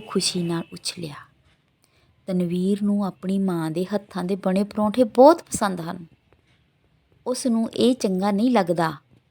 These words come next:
ਕਿ ਉਹਨਾਂ ਨੂੰ ਕਿਸੇ ਨਾਲ ਵੀ ਸਾਂਝਾ ਕੀਤਾ ਜਾਵੇ। ਉਹ ਉਹਨਾਂ ਨੂੰ ਤੁਰੰਤ ਖਾ ਲੈਂਦਾ ਹੈ, ਪਰ ਅੱਜ ਅਜਿਹਾ ਨਹੀਂ ਹੋਇਆ। ਸਕੂਲ ਜਾਂਦੇ ਹੋਏ ਤਨਵੀਰ ਨੇ ਇੱਕ ਮੁੰਡੇ ਨੂੰ ਦੇਖਿਆ।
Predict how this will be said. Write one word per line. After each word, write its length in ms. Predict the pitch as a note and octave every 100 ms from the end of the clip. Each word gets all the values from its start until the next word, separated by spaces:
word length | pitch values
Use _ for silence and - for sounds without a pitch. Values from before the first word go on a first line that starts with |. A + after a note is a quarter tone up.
| _ _ _ _
ਕਿ 140 | - - _
ਉਹਨਾਂ 300 | A3 A#3 B3+
ਨੂੰ 120 | B3
ਕਿਸੇ 340 | A#3 A3+ - G#3
ਨਾਲ 240 | G#3+ G#3
ਵੀ 100 | G3
ਸਾਂਝਾ 340 | G3 F3+ E3+
ਕੀਤਾ 300 | G3+ G3 -
ਜਾਵੇ। 340 | F3 E3+ D#3 - _ _ _ _ _ - _ _ _ _ _ -
ਉਹ 300 | G3 A3+ A3+
ਉਹਨਾਂ 200 | G#3+ A#3
ਨੂੰ 120 | B3
ਤੁਰੰਤ 420 | A#3+ C#4 E4 E4+
ਖਾ 180 | - G3
ਲੈਂਦਾ 280 | D#3+ - -
ਹੈ, 280 | D3 - - _ _ _ _ _ _ _ _ _
ਪਰ 180 | F#3 F#3 - E3
ਅੱਜ 260 | D#3+ E3 F#3+ A3 -
ਅਜਿਹਾ 300 | F#3+ F#3+ G3+
ਨਹੀਂ 260 | G#3+ F#3+ A#3+
ਹੋਇਆ। 340 | B3 A3+ G3+ - - _ _ _ _ _ _ _ -
ਸਕੂਲ 440 | - - A3+ B3
ਜਾਂਦੇ 380 | A3 G#3 G3+ G#3+
ਹੋਏ 160 | A3
ਤਨਵੀਰ 500 | G#3+ A3 G#3 G#3+ G#3+
ਨੇ 100 | G#3
ਇੱਕ 240 | A3 A3 A#3+
ਮੁੰਡੇ 280 | G#3+ G#3 G#3+
ਨੂੰ 160 | G#3+
ਦੇਖਿਆ। 440 | G3 F#3+ - E3+